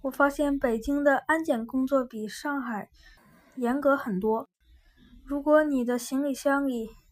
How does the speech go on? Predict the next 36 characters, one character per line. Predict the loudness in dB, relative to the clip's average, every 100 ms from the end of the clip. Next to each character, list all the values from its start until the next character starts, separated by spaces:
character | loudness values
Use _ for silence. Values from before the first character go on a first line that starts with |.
| -4
有 | 2 2
很 | 0 -6
多 | -2 -4
金 | -4 -6
属 | -6 -6 -8 -8 _ -20 -20 -16
产 | -6 -4
品 | -4 -4 -4
或 | -6 -6 -6
者 | -4 -6
电 | -4 -4 -4
子 | -6
设 | -8 -8
备， | -6 -8 -10 _ _ -20 -20 _ _ _ -2
最 | 0
好 | 0 -2 -4 -10 _ -20
还 | -6 -4
是 | 0 0
不 | 0 0
要 | 0 0
去 | -2 -4 -6 -8 _ -20 -20 _ -20 -20 _ _
北 | -4 -2
京 | 0 0 -2
中 | -2 -2 0
转 | 0 -4
了， | -10 _ -20 -20 -20
否 | -8 -2 0
则 | 2 0
还 | 0 0
得 | 0 -2
开 | -2 -2
箱 | 0 -2
检 | 0 -2
查 | -2 -8 -6
呢。 | -6 -8 -14 -20 -20 -20 _ _ _ _ _ -20 _
另 | -2 0 4
外， | 4 4